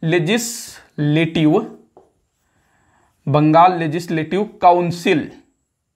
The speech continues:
हिंदी में क्या बोलेंगे इसको? बंगाल विधान परिषद।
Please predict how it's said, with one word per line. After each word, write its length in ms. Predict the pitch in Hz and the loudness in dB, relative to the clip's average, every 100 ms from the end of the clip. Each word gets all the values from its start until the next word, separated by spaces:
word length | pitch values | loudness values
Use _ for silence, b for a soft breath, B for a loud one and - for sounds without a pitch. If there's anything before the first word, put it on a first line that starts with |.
| _ _ _ _ _ _ _ - | _ _ _ _ _ _ _ -2
हिंदी 220 | 165 185 | 0 2
में 160 | 208 208 | 0 4
क्या 140 | 202 | 4
बोलेंगे 360 | 196 208 196 196 | 4 -2 -2 -4
इसको? 240 | - 226 | 0 -2
बंगाल 720 | 151 165 190 185 196 214 415 B B B - | 2 2 4 4 6 4 0 B B B -10
विधान 540 | 139 156 147 151 214 - - | -6 -2 0 0 -2 -12 0
परिषद। 440 | 170 147 - 101 | 2 2 -2 -8